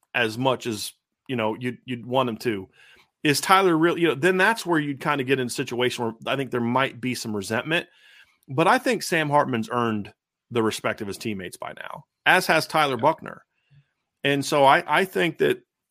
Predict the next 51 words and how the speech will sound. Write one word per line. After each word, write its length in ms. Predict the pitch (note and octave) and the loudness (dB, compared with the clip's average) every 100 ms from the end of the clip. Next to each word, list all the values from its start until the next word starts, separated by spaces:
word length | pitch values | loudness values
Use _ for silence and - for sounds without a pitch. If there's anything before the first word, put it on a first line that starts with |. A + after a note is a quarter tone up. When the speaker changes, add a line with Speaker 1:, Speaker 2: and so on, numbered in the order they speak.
| _ | _
Speaker 1:
the 340 | - A#2 C3+ B2 | -8 2 2 4
way 260 | B2+ F#3 | 4 6
that 160 | G3+ F#3 | 4 2
they've 160 | E3+ | -2
gone 240 | C3+ D3 C3+ | 2 4 4
about 420 | G2+ A#2 A#2 D#3+ | 2 0 2 2
it 180 | F#3 F#3 | 0 -2
is 200 | A2+ - | -8 -8
good. 520 | G#2 A#2 G#2+ D3+ G#3+ - _ _ _ _ _ _ _ _ _ _ _ _ | -8 0 2 2 -2 -12 _ _ _ _ _ _ _ _ _ _ _ _
And, 380 | C#3+ B2+ A#2+ A#2+ | 0 2 0 -2
and 100 | C3+ | -4
it's 160 | B2+ A2+ | -4 -4
cr-, 260 | - - - | -8 -4 -2
and 180 | C#3 | 0
it's 160 | A#2 - | -2 -6
for 320 | - F3 G3+ | -4 4 4
Sam 420 | F#3+ - D#3 D3+ | 2 -2 -2 -2
to 120 | C3+ B2+ | -2 -4
win 260 | A#2 C3+ | 0 0
his 100 | B2+ | -2
teammates 380 | - C3+ A2+ G2+ | -4 -2 -2 -4
over. 220 | A#2+ A#2 F#2+ | -4 -4 -4
And 120 | G2+ | -4
we 140 | C#3+ | 0
have 120 | F3+ D#3 | 0 0
said 240 | E3 D3+ | -2 0
this 200 | C#3+ C3+ - | 0 -2 0
all 180 | B2+ C3+ | 2 2
spring. 560 | - B2 F#2+ E2+ G#2 - | 0 -6 -6 -10 -18 -20
This 460 | C3+ A#2+ A#2+ F3+ G3+ | -20 -4 4 4 2
is 120 | G3 | -8
good 360 | C3 D3+ F3+ F3+ | -4 2 2 2
for 140 | C#3+ | -2
Sam. 260 | - B2 A#2 | -2 -2 -2
It's 180 | D3 C3 | -4 -6
good 380 | A2 C#3+ E3+ F#3 | -6 0 0 0
for 120 | D#3+ | -4
Sam 240 | - C3 | -2 -2
Hartman 240 | A#2+ A2+ A2+ | 2 0 0
to 80 | |
be 40 | A2 | -4
in 60 | |
this 120 | G#2 - | -4 -4
battle 280 | G#2+ G2 | -4 -4
because 240 | - - A2+ | -6 -8 -4
he's 160 | E3+ | -4
gonna 160 | E3 E3+ | -4 -2
have 220 | C#3+ D3+ | 0 0
to 100 | - | -2
win 340 | A#2 A#2+ D#3 C#3+ | -4 0 0 0
it 200 | A2+ | -2